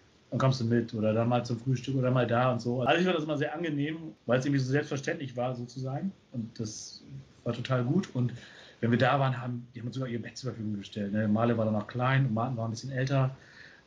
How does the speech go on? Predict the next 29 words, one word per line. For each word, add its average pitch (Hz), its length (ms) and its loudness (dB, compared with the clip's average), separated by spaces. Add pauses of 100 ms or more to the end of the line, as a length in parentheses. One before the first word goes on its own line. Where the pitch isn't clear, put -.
äh, 117 200 0
und 113 140 -2
Julius 120 300 -2
war, 123 60 2
glaub 120 160 2
ich, 120 80 0
auch 123 120 -4
gerade 131 240 2
geboren. 123 540 2 (300)
Und 107 140 0
trotzdem 120 260 4
durften 123 180 4
wir 113 80 4
bei 113 100 6
denen 117 160 4
im 110 120 4
Bett - 180 -2
pennen. 117 300 2
Also 104 180 2
das 101 180 -2
war 107 140 4
schon 113 220 0
immer 110 220 4
total, 110 520 2 (220)
ja, 104 180 6
die 160 60 4
sind 180 120 4
einfach 156 180 2
schon 147 220 -2